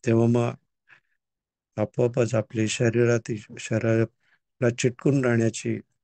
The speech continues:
जी आपली प्रवृत्ती असते, ती देखील नष्ट होत असते. तर असे वेगवेगळे लाभ आहेत बत्तीस शरीर भाग ध्यान करण्याचे.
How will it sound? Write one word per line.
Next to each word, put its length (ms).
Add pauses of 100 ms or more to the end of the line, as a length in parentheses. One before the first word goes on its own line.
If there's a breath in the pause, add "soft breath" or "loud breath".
(500)
जी 160
आपली 320
प्रवृत्ती 560
असते, 440 (320)
ती 120
देखील 440 (840)
नष्ट 320
होत 220
असते. 360 (3500)
तर 80
असे 260 (1080)
वेगवेगळे 540
लाभ 260
आहेत 240 (500)
बत्तीस 420
शरीर 400
भाग 180 (340)
ध्यान 280
करण्याचे. 600